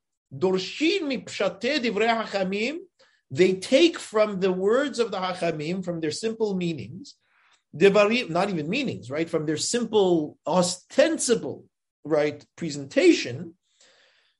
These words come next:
devarim asher im yishmeru ha'amim, things that if the average human being out there, the nations of the world were to hear us say,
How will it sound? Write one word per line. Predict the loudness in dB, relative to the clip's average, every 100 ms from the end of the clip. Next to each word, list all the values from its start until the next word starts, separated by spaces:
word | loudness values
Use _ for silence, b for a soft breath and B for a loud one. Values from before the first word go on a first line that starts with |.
| _ 4
devarim | 8 8 8 6 4
asher | 6 4
im | 4 -2
yishmeru | -6 -4 0 4 4
ha'amim, | 4 2 0 -4 -6 -10 _ _ _
things | 4 8 8 6 0 -4 -6 2
that | 2 4
if | 2 2
the | -2 0
average | 4 4 4 2 -4 -6 -4
human | -4 -2 -4 -2
being | 2 2 4 2
out | 0 0
there, | 0 0
the | 0
nations | 0 -2 -2 -6 -4
of | -2
the | -2
world | 2 4 4 2
were | 0
to | -2
hear | -6 -2 2
us | 2 2 0
say, | 2 2 -2 -8